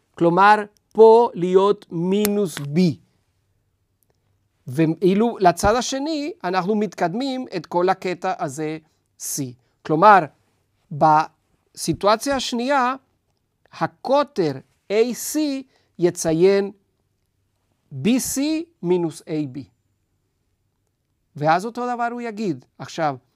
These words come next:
המשיק לצורה הוא זה שיהיה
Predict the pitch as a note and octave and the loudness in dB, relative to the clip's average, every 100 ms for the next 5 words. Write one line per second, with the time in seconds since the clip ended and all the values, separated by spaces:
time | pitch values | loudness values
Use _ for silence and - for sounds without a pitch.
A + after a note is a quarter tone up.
0 | _ _ - C#3+ C#3 C3+ - - E4 B3 | _ _ -6 -4 -2 -4 -6 -4 -2 -2
1 | - - _ _ _ _ _ _ _ _ | -10 -20 _ _ _ _ _ _ _ _
2 | _ _ _ _ _ _ _ _ _ _ | _ _ _ _ _ _ _ _ _ _
3 | _ _ _ _ _ _ _ _ _ _ | _ _ _ _ _ _ _ _ _ _
4 | _ _ _ _ _ _ _ _ _ _ | _ _ _ _ _ _ _ _ _ _
5 | - E3 D#3+ E3 E3 A3+ G3+ G#3 _ _ | -4 -4 -4 -2 2 2 0 -6 _ _
6 | _ - F3+ F3+ E3+ F#3 - E3+ D#3 E3 | _ -6 -2 -2 0 -2 0 0 2 2
7 | F#3 E3 | 0 -2